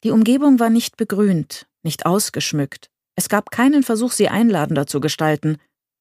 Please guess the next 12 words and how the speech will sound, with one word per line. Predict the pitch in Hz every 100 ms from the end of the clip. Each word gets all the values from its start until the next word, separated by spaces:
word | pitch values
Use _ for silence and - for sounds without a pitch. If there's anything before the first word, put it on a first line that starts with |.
| _ _ _ _ _ -
Als | 202
kommunale | - 254 254 220 254 294
Behörde | 220 208 226 220 175
war | 143
das | 143 151
Sozialamt | 165 - 170 175 160 160
weder | 165 196 170
gewillt, | 160 180 247 -
solche | 143 147 151
gestalterischen | 143 - 156 175 175 143 143 139
Verschönerungen | - 147 180 202 175 156 156
vorzunehmen, | 156 170 160 - 160 160 160